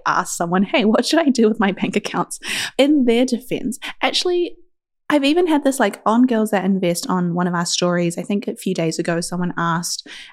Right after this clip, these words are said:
like, "Where does your net worth come from?" And so I included my assets and my debt, and the debt included fifty thousand dollars, or I guess it's now, like, forty-eight thousand dollars the student loans.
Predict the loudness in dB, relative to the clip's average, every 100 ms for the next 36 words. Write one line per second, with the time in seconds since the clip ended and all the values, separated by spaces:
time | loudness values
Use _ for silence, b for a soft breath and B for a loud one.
0 | B -2 2 2 4 4 2 2 2 0
1 | 0 0 4 2 4 2 0 0 0 0
2 | 2 2 0 -2 -4 -2 -4 -4 -2 -2
3 | -4 -4 -2 -2 -4 -4 -2 0 0 -4
4 | -12 B B 0 2 0 0 0 0 -2
5 | -2 -2 0 0 -4 -10 -6 -4 -4 -4
6 | -4 -2 0 -2 -4 -4 -4 -4 -8 -8
7 | -2 -2 -2 -6 -4 -2 -2 -2 -6 -4
8 | -4 -4 -4 -4 -4 -4 -4 -6 -4 -2
9 | -2 0 0 2 0 0